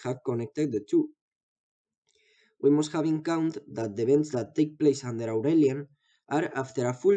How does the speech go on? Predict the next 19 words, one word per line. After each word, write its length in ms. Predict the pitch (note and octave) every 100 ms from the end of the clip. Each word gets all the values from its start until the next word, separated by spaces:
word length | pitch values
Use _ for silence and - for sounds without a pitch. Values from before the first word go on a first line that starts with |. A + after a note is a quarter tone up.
| -
twenty 320 | D#3+ E3+ D#3 D3+
years 320 | C3 E3+ -
following 480 | - C#3+ E3 E3+ -
Cniva's 400 | B2 A#2 A2+ A2+
attack. 300 | - D#3+ - _ _ _ _ _ _ _ _ E3+
Is 100 | G#3
it 160 | G#3
probable 400 | G3 F#3 E3+ E3 C#3+
that 280 | D3+ D3 D3
Cniva 380 | D3+ D3 C#3+
was 240 | C3+ C#3+ C#3+
ruling 260 | C#3+ C#3
his 200 | C3 C3+
confederation 680 | - B2 B2+ A#2 B2+ C3 B2
of 160 | A#2 -
Tervingi 500 | A#2+ C3 D3+ D3 C3
and 140 | B2
Greutungi 500 | A#2+ A#2+ D#3 D3 B2
gods 380 | C#3+ C3+ -